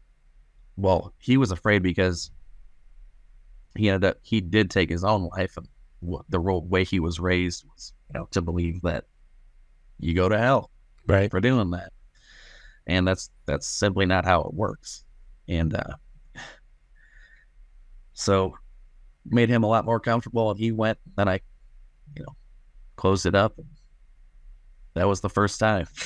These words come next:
Speaker 1: <laughs> of doing it. And, uh, so, yeah, there you go. There's, like, some answer for you. I know I'm all over the place 'cause I'm trying to, you know.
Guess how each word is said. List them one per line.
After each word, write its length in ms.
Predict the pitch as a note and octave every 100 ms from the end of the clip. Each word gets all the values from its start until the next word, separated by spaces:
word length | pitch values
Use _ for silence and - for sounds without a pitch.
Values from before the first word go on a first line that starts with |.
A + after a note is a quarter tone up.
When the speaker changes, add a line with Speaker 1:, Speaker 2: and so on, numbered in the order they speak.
| - D3+ -
Speaker 1:
<laughs> 400 | - - - -
of 120 | G2
doing 240 | A#2 G#2+ F2 - _ _ _ - - - - - - - -
it. 40 | G2
And, 140 | E2+
uh, 180 | - - - _ - - _ _ - - - -
so, 200 | - B2+
yeah, 320 | D#3 F#3+ F#3 - - - - - -
there 120 | G#2
you 160 | B2+ C3
go. 340 | D3 C3+ B2 -
There's, 280 | G2+ A2 - -
like, 160 | G2 F#2+
some 260 | - B2
answer 380 | G#2 G2 G#2 G#2 -
for 140 | G2+
you. 140 | G2+ A2 - - -
I 80 |
know 140 | A#2+ A#2+
I'm 120 | G#2+
all 160 | G#2+ A2
over 140 | A2
the 80 | F#2
place 340 | - G2 G2
'cause 140 | - G2
I'm 140 | G2+
trying 260 | G2 G2+ G2
to, 140 | G2+ C#3 - -
you 100 | A2
know. 140 | F#2